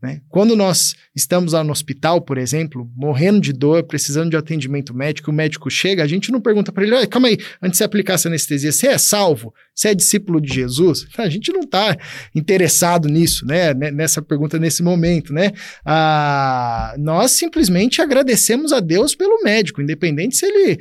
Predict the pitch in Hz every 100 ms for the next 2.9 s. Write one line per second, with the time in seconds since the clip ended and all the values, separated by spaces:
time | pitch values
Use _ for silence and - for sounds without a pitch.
0 | - - 156 156 - 160 - 143 151 190
1 | 170 170 175 143 123 165 196 156 - 165
2 | 156 156 156 - 135 143 196 180